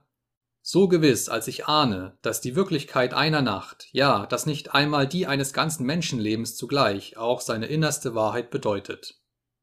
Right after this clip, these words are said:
Und kein Traum", seufzte er leise, "ist völlig Traum." Sie nahm seinen Kopf in beide Hände und bettete ihn innig an ihre Brust. "Nun sind wir wohl erwacht", sagte sie, "für lange."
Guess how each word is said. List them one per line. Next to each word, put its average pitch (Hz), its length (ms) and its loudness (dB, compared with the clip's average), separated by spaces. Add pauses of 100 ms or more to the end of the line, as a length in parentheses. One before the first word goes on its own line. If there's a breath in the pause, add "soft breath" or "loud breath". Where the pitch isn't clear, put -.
Und 110 180 -10
kein 135 280 2
Traum", 101 500 2
seufzte - 500 -4
er 123 100 0
leise, 113 720 -2
"ist - 280 -10
völlig 113 300 -2
Traum." 92 380 -8 (680)
Sie 120 160 -6
nahm 107 280 0
seinen 113 260 -4
Kopf - 280 -2
in 127 120 -6
beide 135 280 4
Hände 139 380 0
und 110 160 -8
bettete 135 320 -2
ihn 120 240 -10
innig 143 340 -2
an 120 120 -6
ihre 110 240 -2
Brust. - 560 -10 (360)
"Nun 143 280 2
sind 135 160 0
wir 113 160 0
wohl 127 180 4
erwacht", 117 460 -4
sagte 101 420 -8
sie, 98 300 -14 (140)
"für 135 240 0
lange." 101 420 2